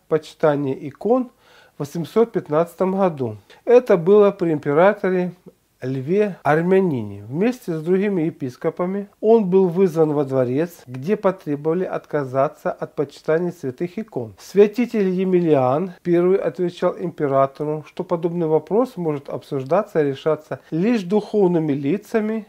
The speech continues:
а не в царском дворце». Был сослан в заточение за православную веру, где скончался как исповедник. Этот день в народе называли «День Емельяна Зимнего». Праздники закончились,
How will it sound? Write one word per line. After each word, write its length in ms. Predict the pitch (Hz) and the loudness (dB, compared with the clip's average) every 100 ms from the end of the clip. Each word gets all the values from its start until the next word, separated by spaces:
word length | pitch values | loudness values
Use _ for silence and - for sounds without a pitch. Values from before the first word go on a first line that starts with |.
| - | -2
а 160 | 165 170 | 0 0
не 160 | 156 | -2
в 100 | 143 | -6
царском 640 | - 185 208 - - 170 175 | -4 0 0 0 -4 -2 -2
дворце». 1000 | 139 160 - - - - 131 117 107 104 | 0 0 0 -8 -20 -10 -6 -4 -6 -8
Был 320 | 170 185 247 | -4 2 2
сослан 500 | 220 - 226 214 185 | 0 -2 -2 2 2
в 40 | 160 | 2
заточение 800 | 151 147 151 - 226 240 220 190 | -2 -2 -4 -4 -4 -2 -2 0
за 140 | 156 | -2
православную 760 | 143 139 135 - 139 127 127 123 | -2 -2 -2 -2 -2 -2 -2 -4
веру, 340 | 208 240 220 175 143 | -2 0 -2 -6 -8
где 200 | 151 139 | -6 -6
скончался 760 | - 113 - 196 233 220 175 | -8 -14 -2 2 2 2 -6
как 420 | 160 - 240 247 - | -4 0 0 0 -14
исповедник. 1000 | 202 180 - 156 127 123 123 127 123 - | -14 -10 -4 -4 -4 -6 -6 -6 -8 0
Этот 380 | 262 285 233 180 | 4 6 6 6
день 180 | 196 233 | 4 4
в 80 | 190 | 6
народе 440 | 165 170 220 214 | 6 6 4 4
называли 600 | 185 147 160 180 208 196 | 4 4 6 8 8 6
«День 300 | 147 180 208 | 2 0 0
Емельяна 720 | 170 170 165 160 185 190 175 | 0 0 2 6 6 6 4
Зимнего». 720 | 147 143 151 120 110 104 104 101 | 2 0 0 0 0 -2 -2 4
Праздники 540 | 165 226 226 214 202 | 8 8 8 -2 -2
закончились, 880 | 165 160 - 135 127 127 190 233 240 | 2 2 2 -2 -2 -4 -4 -4 -6